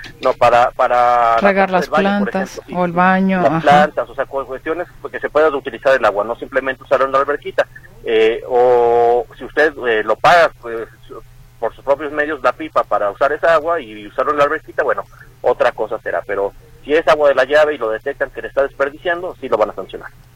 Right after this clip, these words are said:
Speaker 2: Bueno, ¿a partir de cuándo, Héctor?
Speaker 1: Y de hecho dice que es permanente el operativo, pero se intensi-, se intensificará,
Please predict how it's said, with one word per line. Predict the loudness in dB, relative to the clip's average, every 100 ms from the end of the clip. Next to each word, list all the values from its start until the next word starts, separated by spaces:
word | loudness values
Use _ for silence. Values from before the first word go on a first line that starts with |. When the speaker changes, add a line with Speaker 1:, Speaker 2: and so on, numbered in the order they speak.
| -20 -20 -20 -20 -20 -20 -8
Speaker 2:
Bueno, | -4 -2
¿a | 0
partir | 0 -2 -2
de | -2
cuándo, | 2 4 4 2
Héctor? | 0 0 -2 -6 -18 -20 -20 -20 -20 -20 -20 -20 -10
Speaker 1:
Y | -2
de | 0
hecho | 2 2
dice | 0 -2
que | 0
es |
permanente | 2 2 2 2
el | 0
operativo, | 2 0 0 -2 -2
pero | -2 -4
se | -6
intensi-, | -8 -14 -16 -16 -10
se | -8
intensificará, | -2 -2 -4 -8 0 4 6 4